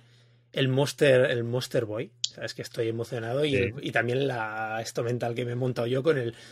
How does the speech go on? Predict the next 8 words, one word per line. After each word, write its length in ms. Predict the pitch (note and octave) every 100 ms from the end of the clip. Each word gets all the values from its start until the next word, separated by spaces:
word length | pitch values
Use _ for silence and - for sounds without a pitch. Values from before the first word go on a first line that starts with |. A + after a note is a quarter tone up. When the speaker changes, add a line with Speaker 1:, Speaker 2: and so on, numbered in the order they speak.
| -
Speaker 1:
con 120 | - A#2+
el 60 |
Monster 320 | A2+ A2+ - - G#2+
Hunter. 280 | G2 G2+ - _ _ -
Speaker 2:
Ay, 160 | - F2
Zelda, 500 | - - D#2 G2+ A2
tío, 300 | F2 D#2 G2
Rafa. 520 | F2 E2 - A2+ A2